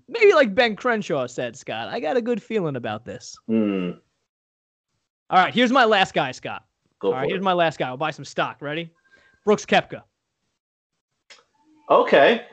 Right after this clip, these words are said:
Speaker 2: I,
Speaker 1: Okay.
Speaker 2: I thought about Brooks Koepka, actually.
Speaker 1: So
Speaker 2: Go,
Speaker 1: Kep-
Speaker 2: explain your, your
Speaker 1: Okay.
Speaker 2: why,
Speaker 1: Sure.
Speaker 2: why you're, uh,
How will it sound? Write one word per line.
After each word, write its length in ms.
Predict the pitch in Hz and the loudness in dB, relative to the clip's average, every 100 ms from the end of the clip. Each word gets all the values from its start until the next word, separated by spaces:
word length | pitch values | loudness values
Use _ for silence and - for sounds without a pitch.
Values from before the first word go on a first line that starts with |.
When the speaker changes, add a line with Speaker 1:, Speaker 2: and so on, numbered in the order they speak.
| - | -2
Speaker 2:
I, 340 | 131 139 139 | 0 2 2
Speaker 1:
Okay. 100 | 147 | 0
Speaker 2:
I 20 | 190 | 4
thought 200 | 240 208 | 4 6
about 300 | 135 110 - | 4 2 0
Brooks 240 | 104 - | -4 -4
Koepka, 400 | - 87 - 73 - _ - | -6 -6 -8 -16 -18 _ -12
actually. 560 | 101 90 - 85 82 - _ _ _ _ _ | -10 -10 -12 -14 -14 -18 _ _ _ _ _
Speaker 1:
So 180 | 170 | 0
Speaker 2:
Go, 60 | 160 147 - | 0 0 -2
Speaker 1:
Kep- 80 | 220 | -4
Speaker 2:
explain 360 | - 160 151 | 2 4 6
your, 360 | 151 143 139 135 | 6 6 4 2
your 200 | 135 131 | 2 2
Speaker 1:
Okay. 160 | 113 | 2
Speaker 2:
why, 400 | 127 123 123 117 - | 2 4 4 2 -4
Speaker 1:
Sure. 120 | 247 - | -12 -10
Speaker 2:
why 260 | 113 117 113 | 0 2 2
you're, 440 | 110 113 110 107 | 2 0 0 2
uh, 320 | 104 101 98 | 2 0 -2